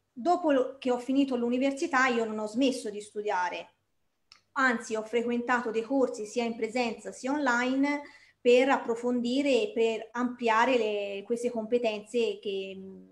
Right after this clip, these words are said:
mi, mi sono richieste, mi vengono richieste. Eh, se qualcuno ha, mm,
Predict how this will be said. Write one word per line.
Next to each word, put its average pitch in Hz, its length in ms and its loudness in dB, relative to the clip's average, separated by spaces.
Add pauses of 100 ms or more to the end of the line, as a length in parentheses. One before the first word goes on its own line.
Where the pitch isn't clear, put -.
mi, 202 220 -14
mi 226 160 -8
sono 226 220 -6
richieste, 208 520 0
mi 196 100 -14
vengono 202 360 -12
richieste. - 640 -4 (500)
Eh, 240 360 0
se 392 260 0
qualcuno 277 720 2
ha, 208 680 0
mm, 202 320 -16